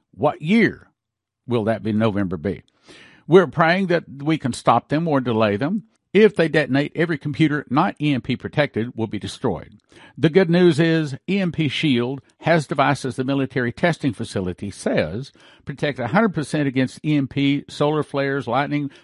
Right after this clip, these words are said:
power surges, backed by a ten-year warranty and a twenty-five thousand dollar insurance policy. View simple video installation instructions for home, vehicles, R V.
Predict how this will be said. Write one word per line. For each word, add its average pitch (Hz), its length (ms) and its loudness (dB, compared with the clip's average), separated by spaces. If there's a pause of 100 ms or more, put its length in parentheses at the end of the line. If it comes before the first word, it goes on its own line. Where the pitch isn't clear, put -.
power 156 300 2
surges, 139 480 -2
backed 135 280 -2
by 117 160 2
a 110 60 -2
ten-year 165 400 -2
warranty 165 420 -4
and 117 200 -4
a 95 80 -6
twenty-five 131 480 -2
thousand 123 320 0
dollar 104 220 -2
insurance 92 440 -6
policy. - 460 -14 (640)
View 170 260 2
simple 180 440 0
video 156 360 -2
installation 151 640 -2
instructions 147 580 -2
for 107 140 -8
home, 156 360 -2
vehicles, 143 500 -6
R 131 180 -2
V. 139 260 -2